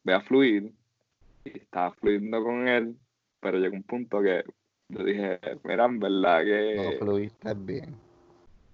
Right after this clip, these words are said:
Speaker 1: No, exacto, como que hubo un punto que yo dije, "No, no puedo, like, no, en verdad que yo, no, en verdad ahora mismo por una relación, no puedo". Y tuve como una semana que no sabía qué hacer,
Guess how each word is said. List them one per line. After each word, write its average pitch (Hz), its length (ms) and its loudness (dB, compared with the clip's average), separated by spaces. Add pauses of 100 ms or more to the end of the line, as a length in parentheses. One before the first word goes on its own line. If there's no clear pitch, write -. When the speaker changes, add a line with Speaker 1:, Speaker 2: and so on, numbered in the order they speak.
(880)
Speaker 1:
No, 104 140 -6 (180)
exacto, 104 500 2
como 101 200 0
que 104 60 2 (100)
hubo 117 80 4
un 139 120 -2
punto 151 280 -2
que 123 60 4
yo 110 80 6
dije, 117 420 0 (460)
"No, 101 440 -6 (300)
no 101 200 -6
puedo, - 460 -6 (160)
like, - 220 -12
no, - 260 -8 (100)
en 95 140 -4
verdad 107 280 4
que 107 140 0
yo, 143 340 0 (200)
no, 95 360 -12
en 95 80 -20
verdad 104 320 -2
ahora 131 140 2
mismo 170 240 -4
por 175 120 -6
una 185 80 -4
relación, 185 400 -4 (380)
no 101 140 -12
puedo". 95 380 -8 (300)
Y 104 480 -6 (260)
tuve 104 240 -6
como 110 220 -8
una 123 180 -6
semana 127 320 -2
que 123 80 -2
no 101 100 -8
sabía 110 360 -8
qué 135 80 -4
hacer, 104 440 2